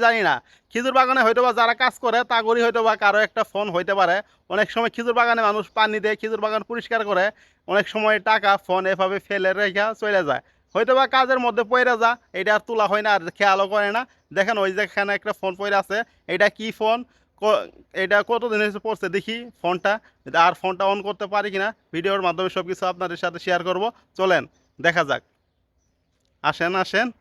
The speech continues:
ভিডিওটা সর্বোচ্চ শেয়ার করে দেবেন যেন ফোনের মালিককে আমি খুঁজে পাই আর ফোনটা তার কাছে পৌঁছে দিতে পারি। দেখেন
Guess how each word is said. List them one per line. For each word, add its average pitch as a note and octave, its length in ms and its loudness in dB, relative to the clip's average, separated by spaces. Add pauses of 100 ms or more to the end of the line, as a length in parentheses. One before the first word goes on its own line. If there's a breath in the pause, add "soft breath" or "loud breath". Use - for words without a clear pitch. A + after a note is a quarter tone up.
(600)
ভিডিওটা A3+ 340 2 (100)
সর্বোচ্চ A#3+ 300 -2 (120)
শেয়ার A3+ 200 2
করে A#3 180 0
দেবেন A#3 200 0 (120)
যেন G3 120 0 (520 soft breath)
ফোনের G3+ 260 0
মালিককে G#3 300 -4
আমি G3 140 -4
খুঁজে A3+ 260 0
পাই F#3+ 180 4
আর F3 140 0
ফোনটা F#3 320 -2
তার E3+ 160 -2
কাছে F#3 160 -4 (120)
পৌঁছে G3+ 280 -6
দিতে D3+ 200 -10
পারি। B2+ 140 -10 (480)
দেখেন C#3+ 340 -4